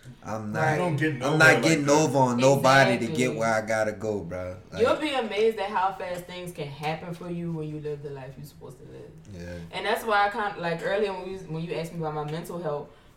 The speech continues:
Speaker 2: when I woke up and I was just like, when I turned twenty-five, I was like,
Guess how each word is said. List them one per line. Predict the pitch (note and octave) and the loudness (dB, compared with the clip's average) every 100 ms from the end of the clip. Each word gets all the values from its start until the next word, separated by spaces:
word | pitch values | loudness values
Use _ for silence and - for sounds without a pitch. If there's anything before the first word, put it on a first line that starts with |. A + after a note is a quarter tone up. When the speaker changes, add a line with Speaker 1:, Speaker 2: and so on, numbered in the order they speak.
| D3 | -6
Speaker 2:
when | D#3 - | -4 4
I | G#3+ A#3+ B3 | 8 8 8
woke | A3+ A3 | 6 4
up | G3+ F#3+ | 0 0
and | E3+ | -2
I | F#3+ G3 | -2 -2
was | F3 | -6
just | F3 F3 | -8 -4
like, | E3 D#3 D3+ D#3 D#3 D3 - - _ - - _ _ _ _ _ - _ _ | -2 -2 -2 -4 -6 -10 -18 -20 _ -20 -20 _ _ _ _ _ -20 _ _
when | E3+ A#3 | -4 0
I | E4 | 0
turned | E4+ C4+ A#3 | 0 -2 -2
twenty-five, | C4+ B3 - A3+ A3+ G#3 | -4 -4 2 4 4 4
I | G3 | 4
was | A3+ G3 | 2 0
like, | D#3+ D3+ - | -2 -2 -6